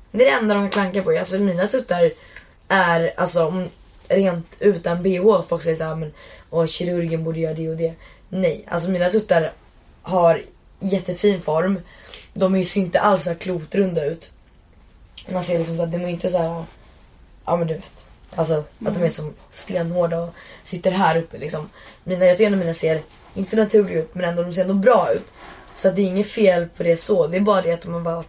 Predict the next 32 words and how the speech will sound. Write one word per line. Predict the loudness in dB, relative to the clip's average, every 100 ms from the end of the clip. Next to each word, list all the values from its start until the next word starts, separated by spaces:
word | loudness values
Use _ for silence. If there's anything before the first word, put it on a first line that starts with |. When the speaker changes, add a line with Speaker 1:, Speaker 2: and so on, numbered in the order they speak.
| -18 _ -8
Speaker 1:
de | -4
är | -2
väldigt | -2 -6
stora. | -6 -4 -4 -6 -14 -20 _ _ _ _ _ -12
Och | 0
sen | 2 2
på | 0
T | 2 4
V | 4
också | 0 -2 -4 -8 -20 -14
så | -2
läggs | 2 2 2
det | -4
på | 4 6 4
typ | 2 -6
tio | -6 -6 -4
kilo | -4 -4
på | -6
allting. | -8 -8 -10 -14 -20 _ -20 _ -20 -2
Allting | 2 2 0
som | -4
är |
stort | -6 -8 -10
på |
te-, | -8 -4
alltså | -2 0
allting | -2 -4
som | -6 -4
är |
stort | -4 -6 -8 0
på | 0 2
dig | -4